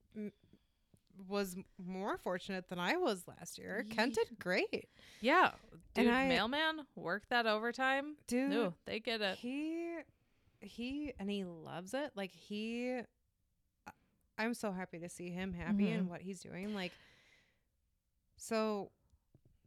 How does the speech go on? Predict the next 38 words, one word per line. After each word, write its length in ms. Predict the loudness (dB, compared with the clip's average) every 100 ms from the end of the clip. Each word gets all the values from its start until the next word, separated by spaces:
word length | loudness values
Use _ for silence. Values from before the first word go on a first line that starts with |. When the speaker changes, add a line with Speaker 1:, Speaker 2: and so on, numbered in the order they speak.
| _ 0
Speaker 1:
whatever. 340 | 0 2 -2 0
Everybody's 380 | 2 2 2 0
shit 140 | 0
is 120 | 0
different. 380 | -2 -8 -8 -12 _ _ -6
Speaker 2:
Yeah. 380 | 4 6 8 6 0 -10 6
No, 300 | 10 10 8
and 160 | 8
I, 120 | 10 10 10
I 120 | 8
think 240 | 8 4 0
that 120 | 2
that's 200 | 2 4
fine. 240 | 2 4
But 180 | 4 2
my 300 | 4 6 8
way 240 | 10 10
of 100 | 8
saying 300 | 6 4 4
that 140 | 4 4
everyone's 340 | 4 4 4
shit 140 | 4 4
is 160 | 4
different 360 | 2 4 2 2 0
is, 220 | 0 2
like, 240 | 2 2
pointing 320 | 2 2 2
out 180 | 2 2
that, 120 | 2
like, 200 | 0 0
I 160 | -2 -2
understand 560 | 0 -2 -2 0 0 0
that, 100 | 0
like, 260 | 0 -2 -8 -6
I 200 | 0 2
am 240 | 0 -2 -4
generally 500 | -4 -2 -2 -2 -2
fortunate 640 | -2 -4 -4 -4 -4 -4